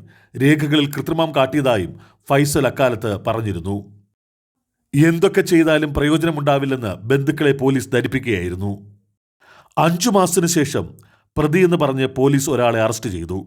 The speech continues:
ഡ്രൈവറും സാക്ഷികളും തിരിച്ചറിയാത്തതിനാൽ പോലീസ് ഇയാളെ പിന്നീട് വിട്ടയച്ചു. തഖിയുദ്ദീൻ്റെ വധത്തിനു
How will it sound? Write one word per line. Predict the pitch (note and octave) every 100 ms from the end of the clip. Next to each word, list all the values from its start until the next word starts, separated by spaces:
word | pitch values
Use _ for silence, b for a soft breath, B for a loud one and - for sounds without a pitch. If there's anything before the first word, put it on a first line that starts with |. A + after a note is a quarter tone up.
| _ _ b b b b b
ഡ്രൈവറും | A2+ C#3 D3+ E3 E3 D3
സാക്ഷികളും | C#3+ C#3 E3 B2+ C3+
തിരിച്ചറിയാത്തതിനാൽ | C3 D3+ C3+ B2 A#2+ G#2+ F2+ C#2 B B B
പോലീസ് | C3 D3+ D#3 C#3+
ഇയാളെ | B2 A#2+ A2
പിന്നീട് | A#2 A2+ G#2+ G#2
വിട്ടയച്ചു. | G#2+ G#2 F2 F2+ G2 - - _ _ _ _ _ _ _ _ -
തഖിയുദ്ദീൻ്റെ | D#3 D#3+ F3+ F3 E3+ D3+
വധത്തിനു | D3 D3+